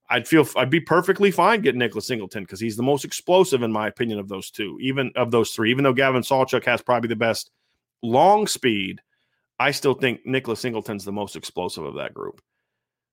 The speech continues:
Okay. This isn't a bad idea. Play the seventy-three Sugar Bowl as an appetizer in honor of Lou. That's not a bad idea at all. I, I think we might actually do that this week. 'Cause you know what,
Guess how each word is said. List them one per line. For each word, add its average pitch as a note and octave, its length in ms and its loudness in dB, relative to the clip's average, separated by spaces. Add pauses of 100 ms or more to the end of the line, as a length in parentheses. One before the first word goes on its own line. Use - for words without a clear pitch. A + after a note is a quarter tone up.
(140)
Okay. A1+ 500 -8 (1000)
This F3 240 4
isn't G#3 220 4
a E3+ 40 4
bad C#3 260 4
idea. A#2+ 380 2
Play D3+ 200 0
the F3 100 2
seventy-three D#3+ 480 -2
Sugar D3+ 320 -4
Bowl A#2+ 260 0
as A2+ 160 -4
an A#2 80 -6
appetizer A#2+ 580 -2
in G#2 60 -6
honor A2 300 -4
of G2 120 -10
Lou. G2 240 -12
That's - 260 -2
not E3 160 2
a B2+ 40 2
bad A#2+ 220 2
idea G#2+ 300 -2
at F#2 60 -8
all. - 340 -10 (120)
I, C#3+ 380 0
I E3+ 40 2
think G3 140 4
we E3+ 120 4
might D3+ 200 4
actually C3+ 260 -2
do B2+ 140 -2
that A#2 160 -4
this - 120 -18
week. G#2 140 -12
'Cause C3+ 120 -10
you F#3+ 80 -2
know G#3+ 100 2
what, F#3 320 2